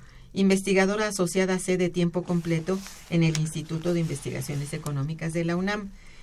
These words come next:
Imparte docencia en el Colegio de Geografía de la Facultad de Filosofía y Letras de esta casa de estudios. Ha desarrollado investigaciones sobre sistemas agroalimentarios localizados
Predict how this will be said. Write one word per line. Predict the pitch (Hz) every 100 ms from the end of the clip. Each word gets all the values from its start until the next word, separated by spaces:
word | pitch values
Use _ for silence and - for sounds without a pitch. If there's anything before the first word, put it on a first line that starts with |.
| -
Imparte | 214 202 220 233 247
docencia | 220 196 185 175 190 214
en | 185
el | 160
Colegio | 165 165 170 175
de | 165
Geografía | 151 143 143 151 175 175 180 - - - -
de | 180
la | 180
Facultad | 180 180 175 202
de | 220
Filosofía | 220 165 160 160 175 175
y |
Letras | 165 165 180 165
de | 165
esta | 160 165
casa | 143 139 156
de | 165
estudios. | - 220 190 147 - - - - - - - 175
Ha | 170 170 196 - - 220
desarrollado | 220 214 226 233 180 185
investigaciones | 226 202 185 165 151 156 160 180
sobre | 196 160 147
sistemas | 156 143 165 160 170 - - - -
agroalimentarios | 240 214 185 160 147 151 156 160
localizados | 170 165 175 196 196 170 180